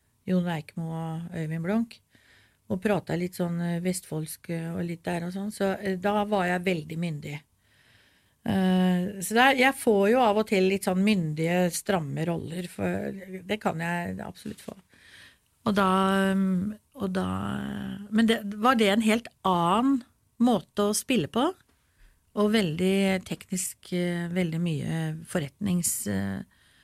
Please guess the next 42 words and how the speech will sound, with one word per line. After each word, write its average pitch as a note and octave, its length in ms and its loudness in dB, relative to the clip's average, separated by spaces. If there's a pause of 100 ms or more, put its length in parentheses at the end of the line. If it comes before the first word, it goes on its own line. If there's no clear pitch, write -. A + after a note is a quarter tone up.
(400)
forretningsspråk. G3+ 1000 -2 (340)
Så - 160 -10
det G#3+ 160 2
var A3 180 2
en, B3 260 2
eh, A#3 760 2 (120)
en B3 100 2
lærerik G3+ 360 0
periode, A3+ 520 0
veldig G#3+ 920 -2 (480)
fin G#3+ 200 2
erfaring G#3 480 0
å G#3+ 60 0
få G3+ 180 -2
med F3+ 80 -2
seg. B3+ 180 -2 (840)
Eh, G#3+ 500 2
det G#3 80 -2
er A3 100 -2
klart - 260 -4
at, - 260 -8
eh, G#3 400 0
det G3+ 80 -2
er G#3 180 2
ganske A3+ 280 2
heavy. A3 200 2
Jeg C4+ 160 4
snak-, C4+ 240 0
det A#3 140 2
er C#4+ 180 4
andre G#3+ 220 2
skuespillere B3 500 0
også A#3+ 140 -6
som - 20 -18
sier B3+ 260 2
det, F#3+ 280 2
at G#3 120 -6
når A#3 120 2
du A#3 80 4
går A3+ 280 4
inn E3+ 200 0
i G3 40 0